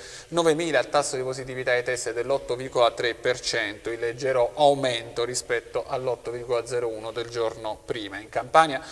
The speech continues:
sono mille e sessantasette i positivi nell'ultimo bollettino diramato dall'unità di crisi regionale, su diciottomilaquattrocentoventisei tamponi. Il rapporto di incidenza dei tamponi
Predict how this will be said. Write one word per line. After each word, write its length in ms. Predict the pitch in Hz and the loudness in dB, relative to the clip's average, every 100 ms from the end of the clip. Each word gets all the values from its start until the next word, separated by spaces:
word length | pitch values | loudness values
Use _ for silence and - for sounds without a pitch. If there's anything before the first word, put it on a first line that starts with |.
| - - | -14 -4
sono 320 | - 147 135 | 2 4 4
mille 260 | 139 202 175 | 4 6 6
e 60 | |
sessantasette 800 | 151 147 - 135 135 - - 127 | 6 0 -2 0 0 0 0 -4
i 40 | 120 | -4
positivi 580 | 127 123 143 131 - - - - | -6 -6 -6 -6 -8 -14 -18 -8
nell'ultimo 420 | 135 135 135 131 | -4 -2 -2 -2
bollettino 480 | 135 127 127 - 143 | 2 2 0 -2 -4
diramato 360 | 131 131 131 127 | -2 0 0 0
dall'unità 380 | 123 123 123 | 0 -2 -2
di 140 | 127 123 | -2 -4
crisi 400 | 127 123 123 120 | -6 -4 -4 0
regionale, 880 | 123 123 127 139 175 170 135 110 113 | -2 0 -2 0 0 4 4 4 0
su 320 | - 170 127 | 0 -2 -2
diciottomilaquattrocentoventisei 1800 | 135 131 143 139 143 156 143 135 135 135 139 135 131 127 131 - 135 123 | -6 0 0 0 -4 2 4 4 2 -2 -2 -2 -4 -4 -8 2 2 2
tamponi. 580 | 120 127 131 196 180 123 - - - - | 0 -2 2 2 4 0 -8 -14 -14 -4
Il 160 | 143 | -2
rapporto 1200 | 139 127 - 196 156 127 - 131 117 110 104 104 110 | 2 2 6 10 10 8 -2 0 2 2 0 -2 -6
di 100 | 123 | -6
incidenza 720 | 127 127 151 147 113 - 107 | -6 -2 0 0 -4 -6 -4
dei 140 | 110 | -2
tamponi 420 | 117 127 170 127 | -4 -2 -4 -4